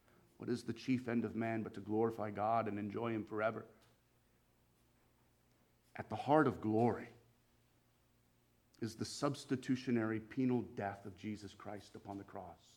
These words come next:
for his people. Now, here's what's so ironic and interesting about this passage, because he's, he's, he's giving truth. He's <laughs> dropping gems of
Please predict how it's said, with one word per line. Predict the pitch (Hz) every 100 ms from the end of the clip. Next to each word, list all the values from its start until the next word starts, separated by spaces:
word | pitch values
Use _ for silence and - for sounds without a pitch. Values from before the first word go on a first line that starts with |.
| _ _ _ _ _ _ _ _
for | -
his | 95 92
people. | - 90 - - _ _ _ _ _ _ _ _ - - - - - 339 -
Now, |
here's | 120 196 247
what's | 185 -
so | - 160
ironic | 139 117 135 165 165 160
and | 117 -
interesting | 139 - 120 110 101
about | 92 95 -
this | 95
passage, | - 80 - 85 -
because | 120 131 123
he's, | 139 - - - - - _ _ -
he's, | 160 - - -
he's | 170 123
giving | 180 165 -
truth. | 185 196 -
He's | 160
<laughs> |
dropping | - - - 175 - 175 139
gems | 117 160 170 156 110
of | 131